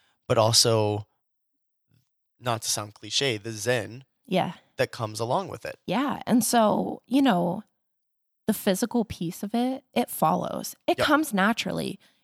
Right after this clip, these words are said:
Speaker 2: You're gonna start to feel amazing about yourself. There
Speaker 1: Yep.
Speaker 2: is gonna be a physical transformation.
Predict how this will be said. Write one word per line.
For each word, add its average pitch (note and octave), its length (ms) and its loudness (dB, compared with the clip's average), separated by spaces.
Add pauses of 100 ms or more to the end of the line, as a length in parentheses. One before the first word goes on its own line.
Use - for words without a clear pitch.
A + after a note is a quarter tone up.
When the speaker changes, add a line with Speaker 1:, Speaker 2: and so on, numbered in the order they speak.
Speaker 2:
You're A#3 100 6
gonna D4 200 4
start A3 240 -2
to G3+ 80 -12
feel G#3 200 -2
amazing F#3 460 -4
about - 280 -6
yourself. - 720 -4 (300)
There G#3 120 4
Speaker 1:
Yep. - 80 2
Speaker 2:
is A#3+ 140 0
gonna C4 160 0
be A3+ 100 4
a G3+ 60 2
physical F#3 360 -2
transformation. F3 920 -2